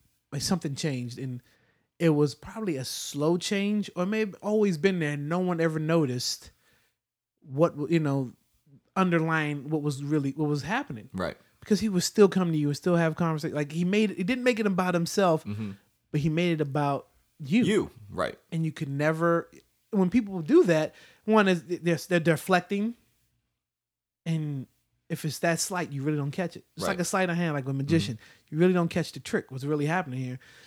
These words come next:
Speaker 1: And so, I mean, the guy, I guess, somewhere along the line, maybe he's always battled, you know, depression or
Speaker 2: Mm-hmm.
Speaker 1: whatever. His son even spoke that, about that at the funeral, 'cause his son was like, "It's hereditary.
Speaker 2: Mm-hmm.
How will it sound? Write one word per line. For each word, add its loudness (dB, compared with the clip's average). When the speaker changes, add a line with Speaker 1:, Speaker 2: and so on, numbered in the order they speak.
Speaker 1:
And 2
so, 6
I -6
mean, -2
the -8
guy, 0
I -6
guess, -2
somewhere 2
along 0
the -2
line, -2
maybe 0
he's 0
always 2
battled, 0
you -2
know, -4
depression -4
or -6
Speaker 2:
Mm-hmm. -2
Speaker 1:
whatever. 2
His -2
son 0
even 0
spoke -6
that, -2
about -6
that -4
at -8
the -12
funeral, -6
'cause -10
his -10
son -4
was -4
like, -2
"It's -8
hereditary. -4
Speaker 2:
Mm-hmm. -6